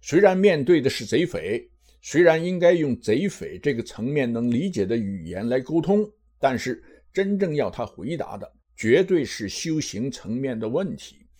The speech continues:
修行的层面不是高于俗世层面的吗？你怎么能用世俗中也认为低俗的市侩的精明来处理修行的问题呢？那你不是猪八戒的水平了吗？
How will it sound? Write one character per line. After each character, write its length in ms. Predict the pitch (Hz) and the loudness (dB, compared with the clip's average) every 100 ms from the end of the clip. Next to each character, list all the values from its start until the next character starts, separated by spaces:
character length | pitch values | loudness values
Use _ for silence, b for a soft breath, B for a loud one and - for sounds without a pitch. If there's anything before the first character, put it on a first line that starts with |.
| b b b b b | b b b b b
修 280 | - 240 233 | -4 2 2
行 260 | - 185 | 2 2
的 80 | 220 | 4
层 240 | - 190 | 2 -4
面 220 | 92 87 - _ _ _ | -10 -12 -16 _ _ _
不 100 | 170 | -2
是 140 | 165 | 0
高 400 | 160 175 180 180 | -2 2 2 2
于 140 | 123 131 | 0 -4
俗 280 | - 107 | -6 -12
世 200 | 123 143 | -10 -10
层 180 | - 101 | -10 -10
面 260 | 117 135 117 | -8 -6 -8
的 80 | 104 | -8
吗？ 220 | 104 101 b b - | -10 -12 b b -4
你 180 | 151 | 0
怎 120 | 202 113 | 2 0
么 80 | |
能 280 | 107 107 143 | 0 -2 -4
用 360 | 160 151 123 117 | -4 -4 -2 -2
世 320 | - - 214 | -4 -6 -4
俗 380 | 104 - 117 165 | -6 -6 -4 -4
中 240 | 151 151 | -2 -2
也 140 | 120 90 | -4 -2
认 280 | 107 131 | -2 -2
为 300 | 107 101 117 | -2 -2 -2
低 300 | 120 - 190 | -4 -4 -4
俗 280 | 175 - 110 | -4 -6 -6
的 120 | 139 | -2
市 320 | 139 - 214 127 | -2 -2 -6 -8
侩 220 | - 120 | -4 -4
的 120 | 101 | -4
精 280 | 92 139 196 214 | -8 -6 -2 -2
明 360 | 101 92 110 - _ _ _ - | -2 -6 -8 -12 _ _ _ -6
来 180 | 104 123 | 0 0
处 260 | - 147 | -2 -4
理 160 | 101 87 | -4 -6
修 320 | - 123 127 | -8 -8 -6
行 240 | 117 98 | -6 -6
的 80 | 117 | -6
问 220 | 117 113 | -4 -6
题 220 | 101 - 104 | -8 -6 -6
呢？ 120 | 104 _ _ _ _ _ _ _ _ | -6 _ _ _ _ _ _ _ _
那 120 | 135 | 0
你 160 | 135 110 | 2 0
不 160 | - 123 | -2 -6
是 160 | 127 | -6
猪 160 | 104 143 | -8 -4
八 160 | 147 | -2
戒 220 | 147 190 143 | -2 -4 -6
的 80 | |
水 240 | 95 - 78 | -6 -14 -20
平 180 | - 82 | -20 -20
了 80 | 87 | -20
吗？ 160 | 90 | -20